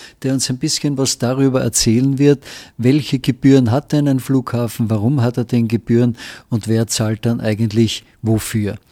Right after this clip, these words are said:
Herr Kretzmacher, danke, dass Sie Zeit haben. Können Sie vielleicht kurz erklären, was Sie beim Thema Gebühren beim Flughafen tun?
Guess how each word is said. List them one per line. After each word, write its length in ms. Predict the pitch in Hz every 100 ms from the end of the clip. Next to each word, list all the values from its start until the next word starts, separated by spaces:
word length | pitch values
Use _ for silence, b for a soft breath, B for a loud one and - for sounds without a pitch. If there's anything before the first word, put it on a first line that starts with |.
| b b b
Herr 120 | 120
Kretzmacher, 720 | 131 - 165 147 - 165 127 _ -
danke, 260 | 120 117 135
dass 220 | 120 -
Sie 120 | 113
Zeit 320 | - 113 123
haben. 340 | 143 151 175 160 B B B _ -
Können 240 | 135 135
Sie 160 | - 135
vielleicht 260 | 127 127
kurz 240 | - 135 -
erklären, 540 | 120 120 117 123 113 - -
was 220 | 117 110
Sie 100 | 127
beim 240 | - 120
Thema 320 | 113 117 120 113
Gebühren 540 | 131 - 117 127 127
beim 180 | 113 113
Flughafen 760 | - 120 - 107 104 110 104 -
tun? 300 | 107 98